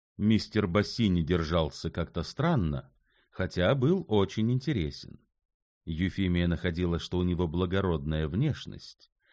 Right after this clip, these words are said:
а кличка «Пират», которой его наградил Джордж, казалась ей чрезвычайно романтичной, просто очаровательной.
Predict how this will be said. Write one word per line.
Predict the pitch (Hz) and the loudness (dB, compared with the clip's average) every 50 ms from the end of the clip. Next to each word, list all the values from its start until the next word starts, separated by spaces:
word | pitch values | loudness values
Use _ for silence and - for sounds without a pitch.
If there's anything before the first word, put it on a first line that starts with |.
| _ _ _ _ - | _ _ _ _ -6
а | - 104 | -6 -4
кличка | - - 131 127 120 - - - 120 | 0 2 2 2 2 0 0 -2 -2
«Пират», | - 127 147 165 196 202 165 - - - - - | 0 0 -2 0 2 0 0 -2 -6 -20 -20 -12
которой | - 95 95 - 104 98 98 98 | -6 -6 -4 -2 0 2 2 2
его | 95 90 92 101 95 104 | 2 2 2 2 2 4
наградил | 98 95 95 82 98 101 90 92 98 95 87 | 2 2 2 2 2 2 2 2 0 0 0
Джордж, | 82 95 104 92 85 82 - - - - _ _ _ _ _ _ _ _ | 2 4 4 4 4 2 -2 -6 -14 -14 _ _ _ _ _ _ _ _
казалась | - 160 151 185 196 185 180 170 - - | -2 0 2 4 4 4 4 2 0 -2
ей | 143 165 160 160 139 - - _ _ _ _ | 2 4 4 4 2 -2 -10 _ _ _ _
чрезвычайно | - - - 160 165 160 135 143 160 135 - - 165 160 156 151 151 | -12 -2 2 4 4 4 4 2 0 0 0 0 2 2 2 2 2
романтичной, | 147 147 147 147 147 139 135 - 107 82 - - - - 62 62 - _ _ _ _ _ _ _ _ - | 2 2 2 2 0 0 -2 -4 -6 -6 -6 -10 -12 -10 -10 -10 -12 _ _ _ _ _ _ _ _ 0
просто | 190 208 185 170 - - 165 | 2 2 2 2 0 -2 -2
очаровательной. | 151 135 - 156 147 139 123 92 90 80 71 - - 71 62 53 50 50 50 | -2 0 0 0 2 2 4 4 2 0 0 -2 -6 -8 -8 -8 -10 -14 -16